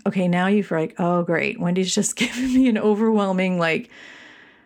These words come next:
ah, there's so many things maybe that you feel like you should be doing or that you want to do in your business to make sure that this ecosystem is balanced."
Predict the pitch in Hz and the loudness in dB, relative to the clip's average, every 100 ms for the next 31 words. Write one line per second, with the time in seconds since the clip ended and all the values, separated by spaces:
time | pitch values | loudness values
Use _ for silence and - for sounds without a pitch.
0 | - 175 170 170 165 202 190 180 175 175 | -12 -8 -4 -4 -2 2 2 2 0 0
1 | 170 156 170 165 170 147 180 185 - 202 | 0 0 -2 -2 -2 -2 0 -2 0 0
2 | 190 185 175 175 - - - - 185 175 | 2 0 0 -2 -2 -2 0 2 2 0
3 | 185 170 160 151 185 294 - - - 180 | 0 0 0 2 2 2 -2 -12 -6 -2
4 | 165 - 180 170 180 190 208 - 180 175 | 0 0 -2 -2 0 0 0 -2 0 0
5 | 170 170 165 165 156 165 165 - - 170 | 0 0 0 0 0 -2 -4 -4 -4 -4
6 | 147 190 180 151 - 165 170 170 175 - | -2 -2 0 0 -2 -2 -2 -2 -2 -2
7 | 160 - 156 156 - 160 180 160 220 - | -2 -2 -4 -4 -4 -2 0 0 -2 -4
8 | - | -8